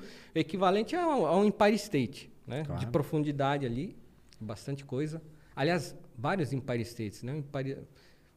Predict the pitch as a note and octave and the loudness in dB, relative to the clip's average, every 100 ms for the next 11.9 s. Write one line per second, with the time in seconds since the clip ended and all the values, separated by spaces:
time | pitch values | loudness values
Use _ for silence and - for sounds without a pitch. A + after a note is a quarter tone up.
0 | - - C#3 C#3 C#3 - C#3+ - F3+ F3 | -20 -6 -2 -2 -4 -4 -4 0 -2 0
1 | C3+ B2+ - - A2 A2 G#2+ - - - | -2 -2 -6 -8 -6 -6 -8 -10 -20 -20
2 | - B2+ - C3+ C#3 B2+ C#3+ D3 - F#3+ | -18 -18 -12 -10 -8 -4 -4 -6 -6 -2
3 | F#3+ F3+ D3 C3 - E3 C3 E3 G3 G3 | 0 0 -2 -4 -4 -4 0 2 2 0
4 | G#3 E3+ C#3+ D3+ B2 A2 C3+ - - - | 2 2 4 2 2 -4 -4 -8 -18 -4
5 | B2 B2 C3+ C#3+ D3 D3 C#3 C#3+ - E3+ | 0 4 6 8 8 6 4 0 0 0
6 | - E3 F3 D#3+ F3 F3 F3 E3 C#3+ F3 | 2 6 6 8 6 6 2 2 4 2
7 | E3+ - - - - - - - - - | 0 -6 -14 -18 -18 -18 -20 -20 -12 4
8 | F3+ G#3+ D3+ G#3+ B3 - A3+ A#3+ A3+ A#3+ | 8 8 8 6 6 6 6 8 4 4
9 | - C4 A3 - F#3+ A3+ D4+ - - - | 8 8 8 8 10 10 8 -2 -14 -18
10 | - - - - - G#3 G3+ A3 A#3+ A#3+ | -20 -20 -20 -6 6 6 6 -4 0 4
11 | A#3+ F3 A3 D4 A3 G#3 E3+ - | 6 6 4 2 6 6 6 0